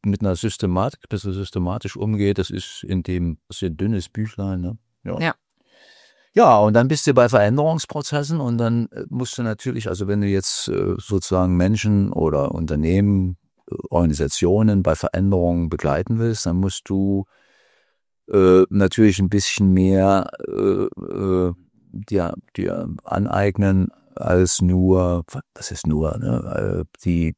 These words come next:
Speaker 1: diese persönliche Veränderungsthematik.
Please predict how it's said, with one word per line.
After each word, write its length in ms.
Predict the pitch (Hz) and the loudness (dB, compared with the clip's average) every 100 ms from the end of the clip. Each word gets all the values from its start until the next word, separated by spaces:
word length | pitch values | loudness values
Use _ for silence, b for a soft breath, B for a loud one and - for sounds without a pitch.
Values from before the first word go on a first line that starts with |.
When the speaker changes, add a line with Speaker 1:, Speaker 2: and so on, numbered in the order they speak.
| - | -6
Speaker 1:
diese 200 | 82 80 | -6 -2
persönliche 840 | 85 - 87 107 117 113 123 120 | -2 2 4 4 4 4 2 2
Veränderungsthematik. 1400 | 123 - 104 113 120 120 110 - 113 104 107 113 - 139 | 0 0 2 0 2 0 -2 -2 -2 0 0 -2 -4 -6